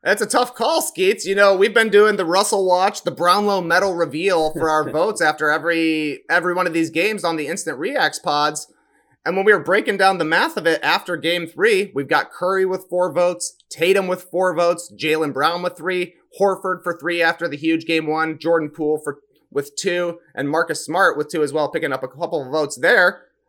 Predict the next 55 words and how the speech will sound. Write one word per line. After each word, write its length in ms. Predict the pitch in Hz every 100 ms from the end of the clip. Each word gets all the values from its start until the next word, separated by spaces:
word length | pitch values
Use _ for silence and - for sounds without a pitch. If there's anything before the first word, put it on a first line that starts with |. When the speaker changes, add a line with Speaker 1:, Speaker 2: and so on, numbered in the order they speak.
| _
Speaker 1:
That 260 | 185 285 247
bears 240 | 285 349
out 220 | 302 311
pretty 180 | 240 277
well 380 | 247 302 254 254
with 140 | 226 -
what 160 | 254
the 180 | 226 226 -
betting 380 | 151 - 370 165
odds 300 | 160 165 151
look 160 | 190
like 320 | 180 175 180 _ -
over 260 | 190 175 185
at 160 | 175
Bet 160 | 175 180 170
M 160 | 180
G 180 | 143 160
M. 140 | 180
I 40 | 160
think 200 | 175 143
we've 160 | 160 160
got 240 | 143 123
Jason 340 | 156 165 156
Tatum 460 | 139 156 165 165 170 _ - _
as 240 | 147 156 151
the 80 |
slight 400 | 135 135 156 160
favorite 400 | - 139 160 170 -
over 220 | 143 139
Steph 340 | - 139 143
Curry, 280 | - 131 160
which 240 | 160 151 135
makes 260 | 139 143
sense 300 | 135 139 185
since 300 | 156 151 - _ - _ _
the 60 | 139
Celtics 460 | - 156 160 160 - 151
are 320 | 151 151 139
in 180 | 185 165
the 80 |
lead 240 | 147 160 175
in 120 | 147
the 60 | 135
series 420 | 160 170 175 156
right 200 | 175 170
now. 320 | 180 196 202 _ _ _ _ 220
I 120 | 247
don't 120 | 220
know. 180 | 185 143
I 160 | 151 269
personally, 760 | - 240 254 - 220 185 170 135
I 120 | 156
think, 260 | 175 170 147
would 120 | 160
have 460 | 151 151 143 127